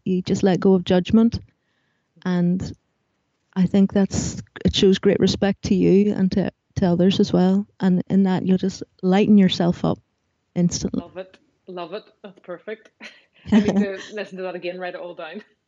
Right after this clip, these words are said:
Speaker 1: <laughs>
Speaker 2: Stick it on my
Speaker 1: Loving
Speaker 2: fridge.
Speaker 1: kindness. You hear it,
Speaker 2: Loving
Speaker 1: heard it here.
Speaker 2: kindness.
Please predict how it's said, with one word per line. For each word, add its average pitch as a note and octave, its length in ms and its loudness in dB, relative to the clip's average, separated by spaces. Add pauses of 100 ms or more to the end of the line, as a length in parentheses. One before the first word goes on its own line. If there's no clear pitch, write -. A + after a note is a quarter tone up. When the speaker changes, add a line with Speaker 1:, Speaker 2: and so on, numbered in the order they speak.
(260)
Speaker 1:
<laughs> - 20 2
Speaker 2:
Stick - 1080 -2
it - 20 -6
on F3+ 60 -8
my E3 60 0
Speaker 1:
Loving G#3+ 180 2
Speaker 2:
fridge. B3+ 100 0
Speaker 1:
kindness. F3 500 -4
You D#3 140 -20
hear F3 180 -8
it, G3 80 -6
Speaker 2:
Loving G#3+ 140 -6
Speaker 1:
heard A3+ 120 -6
it B3+ 100 -8
here. - 340 -4
Speaker 2:
kindness. C4 460 -4